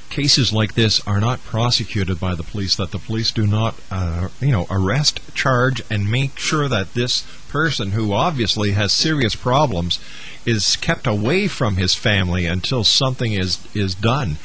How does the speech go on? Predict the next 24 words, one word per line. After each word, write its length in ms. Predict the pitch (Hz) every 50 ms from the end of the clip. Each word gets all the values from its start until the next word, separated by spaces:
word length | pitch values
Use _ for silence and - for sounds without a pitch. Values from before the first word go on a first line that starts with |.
| - - - - - -
instead 340 | 101 101 - - 131 123 117
of 100 | 110 95
just 280 | - 131 127 - -
riding 420 | 107 95 95 104 117 131 131 123 120
him 140 | 117 120
around 260 | 117 117 113 117 113 113
the 80 | 101
block 400 | 87 82 107 104 110 123 127 -
and 100 | 117 104
then 120 | 107 107 107
letting 260 | 104 107 110 110 107
him 200 | 107 104 104 98
get 220 | - 113 107 -
back 220 | - 120 117 113 -
into 160 | 117 104 101
the 80 | -
situation 600 | - - - 135 - - 123 123 127 120 - 131 117
that 160 | 117 110 -
still 260 | - - - 131 131
is, 140 | 127 107 -
is, 240 | 117 110 101 - - -
is 140 | 127 113 98
very 220 | 107 135 147 139
volatile? 600 | 110 - 160 202 240 180 - - 85 69 60 -